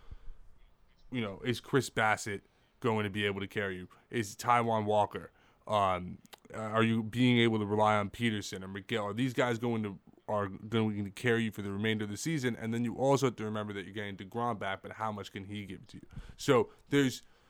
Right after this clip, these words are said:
there's just not enough of a sample size to understand what the team can do going deep into the season. And I think that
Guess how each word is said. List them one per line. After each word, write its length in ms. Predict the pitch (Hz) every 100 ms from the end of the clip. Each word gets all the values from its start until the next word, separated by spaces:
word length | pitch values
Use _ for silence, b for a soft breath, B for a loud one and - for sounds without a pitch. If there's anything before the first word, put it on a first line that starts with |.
| b _
there's 300 | 143 139 -
just 480 | - - 139 - 120
not 380 | 123 131 156 -
enough 580 | 123 117 113 120 120 -
of 120 | 113 104
a 60 |
sample 440 | - - 113 107 104
size 360 | 104 95 95
to 80 | - -
understand 720 | 113 110 104 - 104 95 98
what 240 | 110 -
the 80 | 104
team 440 | - - 110 104
can 320 | 101 101 95 90
do 460 | 104 101 90 - - b b b b b b b _ _ -
going 300 | 123 117 110
deep 220 | 113 110
into 120 | 107
the 100 | 110
season. 400 | - 170 135 117
And 100 | 113
I 100 | 110
think 400 | - 139 139 - -
that 400 | 107 110 104